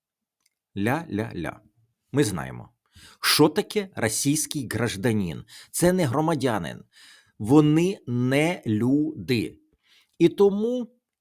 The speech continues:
і ми, і Захід знаємо, яка і не мерзота не є Путін. Але за нього вони голосують. Вони раді, що його обрали. Вони з голоду дохнуть, вони будуть дохнути у всіх війнах, куди він їх тягне.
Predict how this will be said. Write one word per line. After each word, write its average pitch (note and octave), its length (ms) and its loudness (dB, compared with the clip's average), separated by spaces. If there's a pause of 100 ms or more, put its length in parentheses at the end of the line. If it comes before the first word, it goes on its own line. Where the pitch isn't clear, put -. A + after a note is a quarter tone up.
і A3 120 0
ми, C#3 320 0
і D#3+ 160 -2
Захід F#3 460 -4
знаємо, E3 520 -4
яка C#3+ 280 0
і A3 120 4
не F3+ 100 0
мерзота D3 520 -4
не B2+ 120 -6
є D#3 180 -4
Путін. G#2+ 580 -10 (460)
Але E3+ 220 8
за G3+ 160 4
нього G3 340 4
вони F3+ 280 2
голосують. E3+ 1000 -2 (420)
Вони G#3 420 2
раді, A3 520 0
що - 160 -2
його F#3+ 260 0
обрали. E3+ 640 0
Вони F#3 260 0
з D#3 60 -2
голоду G3 400 2
дохнуть, F#3 440 2
вони F#3 300 -2 (220)
будуть D#3+ 360 -2
дохнути F#3 540 4
у F#3 60 0
всіх - 320 -6
війнах, D#3 340 0
куди C3+ 220 0
він C3+ 140 -2
їх C3 180 -4
тягне. C3 440 -2